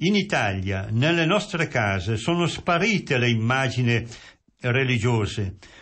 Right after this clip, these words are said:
Non si porta più al collo la croce. Le donne non si velano il capo entrando in chiesa.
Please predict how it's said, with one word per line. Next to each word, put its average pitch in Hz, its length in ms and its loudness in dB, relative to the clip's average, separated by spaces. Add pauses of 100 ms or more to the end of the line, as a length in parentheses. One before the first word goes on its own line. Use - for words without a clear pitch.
(120)
Non 165 240 2
si 180 220 -2
porta 185 640 0
più 185 260 0
al 160 240 2
collo 131 500 2
la 107 140 0
croce. 107 640 -2 (360)
Le 131 180 0
donne 180 480 4
non 156 220 2
si - 200 -4
velano 127 720 2
il 113 200 -2
capo 120 500 2
entrando 113 480 0
in 110 140 2
chiesa. 98 600 -2